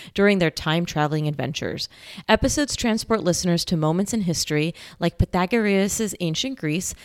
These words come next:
the era of the Aztecs, Sir Isaac Newton's England, and so much more. New episodes drop every Thursday, and I love how engaging, funny, and educational the episodes are. Your kids won't even realize they're learning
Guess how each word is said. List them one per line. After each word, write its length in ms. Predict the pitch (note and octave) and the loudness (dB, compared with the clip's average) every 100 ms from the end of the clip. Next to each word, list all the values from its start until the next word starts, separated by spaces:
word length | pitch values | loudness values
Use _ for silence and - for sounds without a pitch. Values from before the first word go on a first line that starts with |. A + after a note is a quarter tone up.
| - | -6
the 180 | G3+ - | -4 0
era 240 | F3+ F#3 A#3 | 4 4 4
of 160 | A#3 | 0
the 140 | C4 - | 0 2
Aztecs, 600 | D#3 D#3+ - G3 - - - - | 0 0 -2 -2 -4 -10 -12 -10
Sir 240 | - A#3 - | 0 2 6
Isaac 360 | F3 F#3 C4 | 4 4 2
Newton's 360 | G#3+ G3+ A3+ A#3 | 0 0 0 0
England, 420 | E3+ E3+ B3 E4+ - _ | 0 2 2 0 -8 _
and 160 | E3 D#3 | -4 0
so 160 | D#3+ | 2
much 220 | E3+ F3 | 2 0
more. 280 | E3+ C3 - - - - - - | -2 -2 -4 -10 -20 -20 -10 2
New 180 | C4 | 4
episodes 420 | D4 C#4 C4+ C4+ G3+ | 4 2 2 0 4
drop 220 | G#3+ - | 4 6
every 240 | E3+ F3+ | 2 4
Thursday, 400 | A#3+ G3 F#3+ G#3+ | 2 2 4 2
and 200 | G3+ F#3+ | 2 2
I 120 | A3 A3 | 2 0
love 340 | G#3 C4 F4+ | 2 2 2
how 260 | C4+ A3+ A3+ | 0 0 0
engaging, 640 | F3 - F#3+ G3+ A#3+ A#3+ | -2 2 2 4 0 -2
funny, 380 | - E3 F3+ F#3 | 2 4 6 4
and 120 | E3 | 4
educational 680 | F#3+ F3+ - - G3 - C#4+ | 2 0 -2 0 0 0 -2
the 140 | B3 - | -2 0
episodes 400 | F#3 F#3 E3+ - | 0 0 -2 2
are. 340 | F#3 F#3+ A#3+ - - - | 4 4 2 -4 -20 -10
Your 120 | - C4 | -4 0
kids 260 | D#4+ C4+ | 0 0
won't 140 | C#4 C#4+ | -4 -2
even 320 | C4 C4 F#3+ | -2 0 -2
realize 480 | E3 F3 G#3 A3+ F#3 | 0 2 4 2 2
they're 180 | F#3+ | 0
learning 440 | D#3 D#3 E3+ A3+ | 2 2 2 2